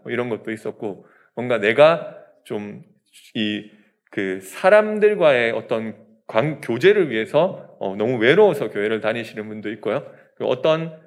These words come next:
학생은 뭐 최근에 등록한 새신자는 이야기하기를, 아, 자기가 어려운 순간마다, 어, 교회는 안 다녔지만 하나님께 좀 기도했는데 그때마다 하나님이 뭐 입시라든지 이런 때든지 뭐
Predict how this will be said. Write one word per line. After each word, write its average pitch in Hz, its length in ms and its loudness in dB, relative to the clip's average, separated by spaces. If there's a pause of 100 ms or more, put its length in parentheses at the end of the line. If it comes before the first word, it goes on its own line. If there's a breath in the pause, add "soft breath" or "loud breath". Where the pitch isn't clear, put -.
(140)
학생은 156 560 -4
뭐 104 120 -8
최근에 135 400 -4
등록한 131 400 -6
새신자는 123 600 -6
이야기하기를, 113 760 -2 (400 loud breath)
아, 104 80 -4
자기가 160 400 2
어려운 208 440 4
순간마다, 117 920 -2 (480 loud breath)
어, 104 280 -6
교회는 139 320 0
안 104 140 0
다녔지만 135 540 -2
하나님께 180 460 -2
좀 104 240 -14
기도했는데 123 960 -4
그때마다 135 520 0
하나님이 131 680 -6
뭐 123 120 -8
입시라든지 123 680 -4
이런 139 260 -6
때든지 123 480 -10
뭐 104 220 -6